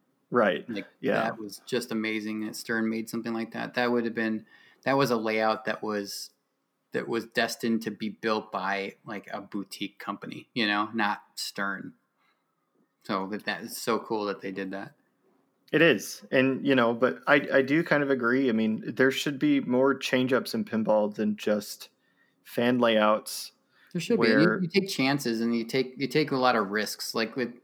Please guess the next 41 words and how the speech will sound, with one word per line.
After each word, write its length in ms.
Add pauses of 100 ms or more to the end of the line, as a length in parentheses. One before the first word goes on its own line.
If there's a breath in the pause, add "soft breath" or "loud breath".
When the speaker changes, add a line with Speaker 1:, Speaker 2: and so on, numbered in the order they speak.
(180)
Speaker 2:
and, 300 (340)
you 100
know, 80
I'm, 200
I'm 140
just 260
gonna 420
keep 240
using 240
myself 420
as 120
a 60
source 380
because 300
I 60
don't 120
want 120
to 60
offend 340
anybody 440
or 40
anything, 380
but, 220
like, 240 (800 soft breath)
with 260
Rick 220
and 120
Morty, 340
I 40
took 220
a 60
ton 360
of 100
risks 380
with 120
the 180 (100)
geometry 640
and 80
everything 340
too. 360 (580 soft breath)
So 420